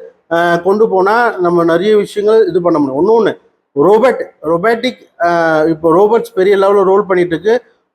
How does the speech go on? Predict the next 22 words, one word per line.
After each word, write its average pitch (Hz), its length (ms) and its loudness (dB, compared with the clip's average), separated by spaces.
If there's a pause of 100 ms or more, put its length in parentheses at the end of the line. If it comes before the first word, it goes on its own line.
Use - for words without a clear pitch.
(120)
ஆஹ், 165 520 0
மனித 214 380 0 (460)
தாக்குதல் 196 480 -2
மாதிரி 185 320 -2 (420)
ரோபோட்ஸ் 220 640 0
தாக்குதலும், 208 720 -2 (100)
ஆஹ், 175 260 0 (120)
பெரிய 202 280 0
லெவல்ல 202 320 2
வரதுக்கான, 180 640 0 (560)
ஆஹ், 156 800 0
இதுவும் 208 460 2
சாத்தியக்கூறுகள் 185 600 0
இருக்கு. 156 220 -2
அதாவது 180 360 0 (460)
மனிதன் 196 500 0 (360)
வளர்த்த 190 540 0
விஞ்ஞான 196 600 0
பூதமே 175 560 2 (100)
எங்க 190 220 0
மனித 185 400 0
இனத்தையே 196 500 0